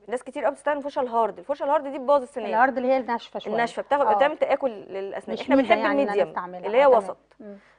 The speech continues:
Speaker 1: آه، لكن طبعًا أنت عندك مثلًا لسه تعبانة قوي، حتى هتستعملي لها، يعني على حسب برضو كل حالة، يعني أنا في
Speaker 2: أيوة.
Speaker 1: عيان بيجي لي لسه بيجيب دم كتير وتعبانة، فبقول: "لا، استعملي السوفت فترة
Speaker 2: أيوة.
Speaker 1: وبعدين نبدأ في الميديم". الهارد العيانين بيحبوها عشان بيحسوا إنها بتنضف، بس هي
Speaker 2: آه.
Speaker 1: بتنضف، بس ممكن تعمل له برضو على المدى البعيد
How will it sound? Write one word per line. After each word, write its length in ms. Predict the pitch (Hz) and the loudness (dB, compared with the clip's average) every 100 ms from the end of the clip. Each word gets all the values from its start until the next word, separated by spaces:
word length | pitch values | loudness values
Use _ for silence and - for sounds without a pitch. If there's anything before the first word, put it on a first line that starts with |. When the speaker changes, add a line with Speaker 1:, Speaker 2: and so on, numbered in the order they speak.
| _ | _
Speaker 1:
آه، 140 | 180 170 | 0 0
لكن 220 | 202 220 | 0 -2
طبعًا 200 | 269 285 | 2 2
أنت 100 | 285 | 0
عندك 180 | 294 294 | -4 -2
مثلًا 240 | 302 285 | -2 -2
لسه 100 | 294 | -2
تعبانة 380 | 285 226 233 302 | 0 0 0 0
قوي، 260 | 262 320 311 | 0 0 -2
حتى 280 | 277 - 254 | -4 -6 -10
هتستعملي 420 | - 208 214 254 | -8 -6 -4 -4
لها، 100 | 226 | -4
يعني 220 | 196 190 | -6 -8
على 140 | 190 196 | -8 -6
حسب 200 | 254 247 | -6 -2
برضو 220 | 262 254 | -2 -2
كل 200 | 277 262 | -2 -2
حالة، 300 | - 220 180 | -2 -4 -4
يعني 220 | 175 202 | -6 -6
أنا 80 | 247 | -4
في 60 | 277 | 0
Speaker 2:
أيوة. 100 | 247 | 0
Speaker 1:
عيان 280 | 214 240 | 0 -4
بيجي 160 | 233 233 | -8 -8
لي 140 | 247 | -6
لسه 180 | 254 254 - - _ | -4 -6 -8 -18 _
بيجيب 220 | 196 247 | -10 -6
دم 180 | 240 269 | -2 -2
كتير 320 | 254 - 277 | -4 -6 -4
وتعبانة، 360 | 262 240 220 269 | -2 0 -2 -2
فبقول: 260 | 277 240 285 | 0 2 2
"لا، 100 | - | 0
استعملي 280 | 247 247 | -2 -4
السوفت 300 | 247 - 269 | -4 -6 -8
فترة 280 | 262 254 269 | -6 -4 -2
Speaker 2:
أيوة. 420 | 359 _ _ - | -6 _ _ -4
Speaker 1:
وبعدين 240 | 214 220 269 | 0 2 0
نبدأ 140 | 226 | -2
في 60 | 202 | -4
الميديم". 380 | 208 190 165 151 _ _ - | -6 -10 -12 -16 _ _ -4
الهارد 300 | 220 285 349 | 4 4 4
العيانين 300 | 339 240 311 | 0 -2 -4
بيحبوها 280 | 339 269 311 | -4 2 2
عشان 160 | 320 | 2
بيحسوا 200 | 254 285 | -4 -4
إنها 100 | 277 | 0
بتنضف، 460 | 269 247 240 202 190 | 0 0 0 2 -2
بس 180 | 202 247 | 0 2
هي 180 | 302 277 | 4 4
Speaker 2:
آه. 40 | |
Speaker 1:
بتنضف، 360 | 226 247 277 269 | 2 2 2 2
بس 180 | 262 | 0
ممكن 200 | 247 285 | -4 -2
تعمل 220 | 311 262 285 | 0 0 2
له 60 | |
برضو 300 | 285 285 247 | 2 2 0
على 260 | 185 202 190 | 0 -2 -4
المدى 280 | 196 233 277 | -4 -2 -2
البعيد 360 | 226 208 285 | 0 -2 -4